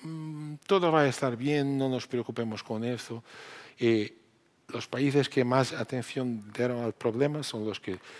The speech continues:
sobrevivieron mejor. Aquí tenemos un gráfico que también creo que es interesante, que es que la queda, la,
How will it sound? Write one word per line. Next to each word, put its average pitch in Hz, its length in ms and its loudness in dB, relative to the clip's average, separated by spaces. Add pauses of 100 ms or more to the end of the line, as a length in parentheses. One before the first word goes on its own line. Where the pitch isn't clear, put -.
(180)
sobrevivieron 101 720 -4
mejor. 95 340 -4 (2750)
Aquí - 220 -2
tenemos 165 440 0
un 135 120 -2
gráfico 131 440 2
que - 140 -6
también 117 480 -4
creo 113 260 -2
que 110 140 -4
es 101 80 -4
interesante, 104 800 -6
que 95 140 -10
es 87 100 -8
que 101 240 -6 (540)
la 123 280 -2
queda, 120 480 6 (1800)
la, 120 180 -2